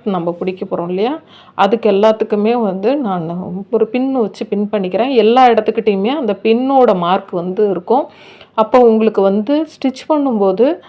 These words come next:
உங்களுக்கு இந்த இடத்துக்கிட்ட தான் முடியணுன்றது தெரியும். ஏற்கனவே போட்ட வீடியோலயும் நான் அதை எக்ஸ்பிளைன் பண்ணியிருப்பேன்.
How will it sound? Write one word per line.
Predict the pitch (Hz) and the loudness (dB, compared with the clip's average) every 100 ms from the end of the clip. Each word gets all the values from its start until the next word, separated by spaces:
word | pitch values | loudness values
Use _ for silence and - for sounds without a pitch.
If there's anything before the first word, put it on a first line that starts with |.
| - - _ | -20 -20 _
உங்களுக்கு | - 233 240 220 | -2 2 2 2
இந்த | 226 240 | 4 4
இடத்துக்கிட்ட | 233 240 240 | 2 0 0
தான் | 269 269 | 0 2
முடியணுன்றது | 226 233 240 240 220 185 185 | 2 2 0 0 0 0 0
தெரியும். | 185 185 190 240 349 - _ _ - | -2 -2 -2 -4 -4 -12 _ _ 4
ஏற்கனவே | 233 247 240 226 262 | 4 6 4 4 4
போட்ட | 254 233 233 | 4 4 6
வீடியோலயும் | 214 208 208 202 208 254 | 4 4 2 2 0 -2
நான் | 247 | -2
அதை | 190 185 | 0 0
எக்ஸ்பிளைன் | 180 - 247 247 220 | -2 -4 -4 -2 -2
பண்ணியிருப்பேன். | 190 185 180 226 349 | -2 -4 -2 -2 -4